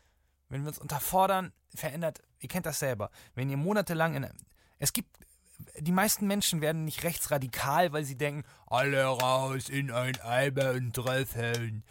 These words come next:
Nein, tun sie nicht. Die meisten, die meisten werden rechtsradikal und rechts,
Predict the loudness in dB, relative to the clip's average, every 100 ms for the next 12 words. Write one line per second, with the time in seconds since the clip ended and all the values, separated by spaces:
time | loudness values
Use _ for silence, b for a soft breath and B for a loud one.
0 | B -2 0 -2 -6 b _ -4 -4 -4
1 | -6 -12 B B B -2 2 4 2 0
2 | -6 -8 -6 -2 0 -2 -4 -8 -8 -2
3 | -2 -2 -6 -6 -4 -2 0 0 -2 -4
4 | -2 -4 -2 -2 -4